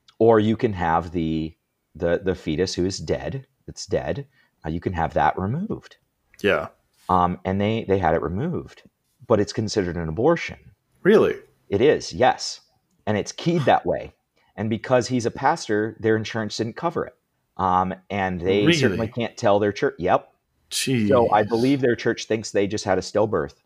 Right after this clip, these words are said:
Speaker 1: um, because they can't say. And so it's really interesting whenever people talk about late-term abortions, that's at, in my reading now, since that happened to, to, to my friend, that's the majority of late-term abortions are things like that.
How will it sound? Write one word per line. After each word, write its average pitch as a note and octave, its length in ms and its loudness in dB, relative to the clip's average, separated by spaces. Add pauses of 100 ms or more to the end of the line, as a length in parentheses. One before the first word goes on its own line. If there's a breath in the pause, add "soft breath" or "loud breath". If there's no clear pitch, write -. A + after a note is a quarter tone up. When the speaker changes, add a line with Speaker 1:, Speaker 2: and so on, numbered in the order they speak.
(340)
Speaker 1:
um, F#2 320 4
because G2+ 300 -2
they G#2 80 4
can't - 260 -4
say. C3 340 2 (260 soft breath)
And C3+ 160 0
so D3 180 2
it's C#3+ 120 0
really E3 220 4
interesting C#3 400 -2
whenever C3 300 2
people B2 260 -2
talk A#2 300 0
about G2+ 200 2
late-term G#2 440 -2
abortions, F#2 560 -2
that's G2 280 0 (240 soft breath)
at, A2+ 220 0
in A#2 140 0
my A#2+ 180 2
reading A2 460 -2
now, C#2+ 220 -10
since F2 200 -14
that G2+ 140 2
happened G2+ 260 2
to, E2 220 -2
to, - 180 -4
to G#2 120 -6
my E2+ 120 -2
friend, F2+ 420 -2 (460)
that's G#2+ 380 0
the F#3+ 100 -10
majority A2+ 420 0
of F#2+ 120 -2
late-term F#2 360 -4
abortions D#2+ 540 -6
are - 80 -14
things F2 240 -6
like E2+ 180 0
that. C#3 280 -2